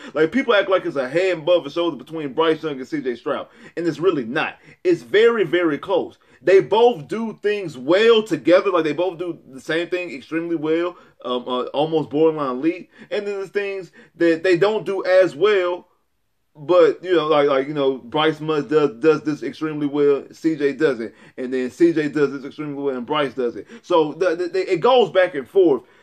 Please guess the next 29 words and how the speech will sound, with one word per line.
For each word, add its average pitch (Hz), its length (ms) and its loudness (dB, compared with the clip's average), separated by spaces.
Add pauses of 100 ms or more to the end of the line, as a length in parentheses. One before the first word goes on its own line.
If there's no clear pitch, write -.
That's 190 260 2
why 175 460 2
I, 147 260 -4
I, 160 320 -2
I 151 120 -4
like 190 340 0
them 147 180 -4
both 170 300 2
equally. 104 500 -14 (320)
Like, 143 220 -2
yes, 160 260 0 (140)
Bryce 170 360 2
is 135 120 -10
way 165 380 2
more 170 260 0
mobile 156 420 0
and 139 80 -4
is 139 60 -6
able 151 180 -4
to 131 80 -6
get 160 240 2
out 160 120 0
in 156 160 -10 (100)
the, 139 80 -12
get 151 160 -2
out 160 140 2
in 156 60 -8
the 139 60 -12
pocket, 147 540 -6